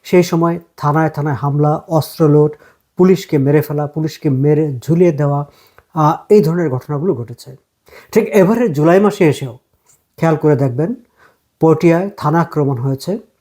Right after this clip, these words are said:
পুলিশের উপর আক্রমণ হয়েছে, আবার পাটগ্রামে থানা আক্রমণ করে সেখান থেকে আসামিকে ছিনতাই করে নেওয়া হয়েছে।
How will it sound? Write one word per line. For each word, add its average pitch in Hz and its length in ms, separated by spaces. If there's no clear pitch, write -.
পুলিশের 143 380
উপর 139 160
আক্রমণ 147 400
হয়েছে, 170 420
আবার 185 220
পাটগ্রামে 170 560
থানা 160 340
আক্রমণ 156 600
করে 139 280
সেখান 147 300
থেকে 147 180
আসামিকে 147 440
ছিনতাই 151 380
করে 143 200
নেওয়া 131 180
হয়েছে। 143 260